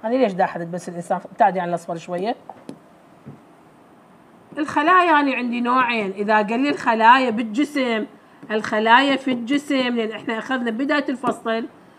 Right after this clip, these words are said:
الخلايا حسب تركيبها تقسم إلى قسمين، بدائية النواة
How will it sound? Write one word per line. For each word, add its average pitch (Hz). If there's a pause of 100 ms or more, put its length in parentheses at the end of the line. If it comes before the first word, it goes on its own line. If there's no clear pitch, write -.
(160)
الخلايا 247
حسب 269
تركيبها 254
تقسم -
إلى 202
قسمين، 208
بدائية 190
النواة 285